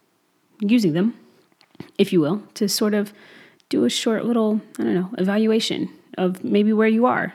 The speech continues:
and what you're doing and where you're going. So let's just dive in. Uh, rule number one is to give every dollar a job.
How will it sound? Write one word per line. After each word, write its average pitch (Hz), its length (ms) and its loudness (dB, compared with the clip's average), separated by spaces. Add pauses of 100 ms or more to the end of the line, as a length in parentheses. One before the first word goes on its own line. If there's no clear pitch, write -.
(100)
and 185 180 2
what 190 120 0
you're 214 120 0
doing 185 340 0 (120)
and 190 120 0
where 190 100 0
you're 190 100 0
going. 151 380 -2 (880)
So - 240 2 (180)
let's 220 160 2
just 208 120 0
dive 170 180 0
in. - 140 -8 (920)
Uh, 220 460 2 (120)
rule 285 160 8
number 262 180 4
one 160 220 0 (640)
is 208 180 0
to 220 140 2
give 220 460 2 (320)
every 214 320 2
dollar 160 460 0 (100)
a 170 60 -2
job. 139 320 -4